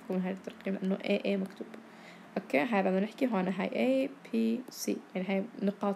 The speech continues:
تابعة للميكوزا. عرفتوا كيف؟ السب ميكوزا نعرفها أصلًا اللي هي تحت الميكوزا. الماسكولار لاير حكينا المكان الوحيد اللي في عندي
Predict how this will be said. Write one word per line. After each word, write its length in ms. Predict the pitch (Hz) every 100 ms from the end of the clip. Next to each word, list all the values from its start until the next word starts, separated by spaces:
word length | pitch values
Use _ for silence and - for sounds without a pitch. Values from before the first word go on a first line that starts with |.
| -
تابعة 320 | 196 190 190
للميكوزا. 600 | 185 180 190 190 185 196 - - - - - -
عرفتوا 280 | 190 -
كيف؟ 240 | - 240 320 - - - -
السب 220 | - 349
ميكوزا 500 | 233 208 220 214 285 427 -
نعرفها 600 | 208 190 190 - 196 -
أصلًا 280 | 226 - 233
اللي 140 | 214
هي 60 | 196
تحت 200 | 208 -
الميكوزا. 540 | 190 185 214 226 311 359 - -
الماسكولار 440 | 262 277 285 240 208
لاير 220 | 214 277
حكينا 300 | - 240 233
المكان 320 | 220 233 254
الوحيد 420 | 254 285 320 254 -
اللي 100 | 190
في 120 | 190
عندي 420 | 202 208 185 196